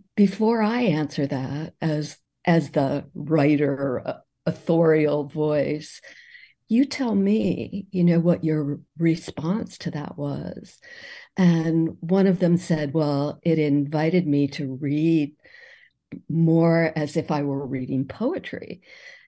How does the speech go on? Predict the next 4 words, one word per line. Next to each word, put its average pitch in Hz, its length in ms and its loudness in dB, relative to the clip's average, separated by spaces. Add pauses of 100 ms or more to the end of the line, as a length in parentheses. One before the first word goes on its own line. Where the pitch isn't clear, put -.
And 156 600 0 (520)
I 190 40 -6
thought, 180 440 0
"Well, 180 460 0